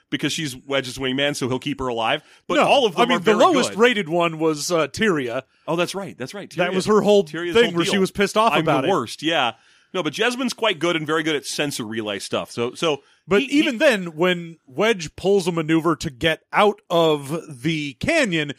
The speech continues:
Speaker 2: he's like, "Oh, I go close enough to the rim of the canyon that it activates my repulsors that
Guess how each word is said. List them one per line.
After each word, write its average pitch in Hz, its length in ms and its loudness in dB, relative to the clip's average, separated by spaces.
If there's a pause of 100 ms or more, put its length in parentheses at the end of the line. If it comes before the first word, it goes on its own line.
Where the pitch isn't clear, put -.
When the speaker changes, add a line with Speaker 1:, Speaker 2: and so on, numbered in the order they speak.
(200)
Speaker 2:
he's 165 140 -4
like, 156 220 0
"Oh, 190 120 2
I 180 120 4
go 196 240 2
close - 480 -4
enough 175 500 -2
to 175 140 -2
the 147 140 -4
rim 175 460 -2
of 175 680 0
the 143 200 -4
canyon 151 600 -2 (420)
that 160 180 4
it 156 200 0 (600)
activates 202 560 0
my 180 160 0
repulsors 170 760 0
that 156 220 -2